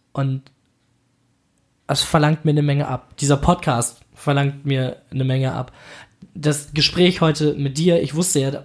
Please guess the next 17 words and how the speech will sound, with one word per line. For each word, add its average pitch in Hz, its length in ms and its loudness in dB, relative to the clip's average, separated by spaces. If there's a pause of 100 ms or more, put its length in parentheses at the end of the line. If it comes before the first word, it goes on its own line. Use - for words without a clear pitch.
(160)
logischerweise, 135 640 -4
dass 147 140 0
es - 100 2
stattfindet, 156 520 0
aber 147 220 2 (680)
das 165 180 2
hat 185 120 -2
mich 139 140 2
aufgewühlt. 120 560 0
Das 139 100 0
hat 202 120 0
mich 165 100 -2
ganz 143 140 -2
schön 160 120 -6
aufgewühlt, 127 460 -4
weil 139 140 0
ich, 139 120 -6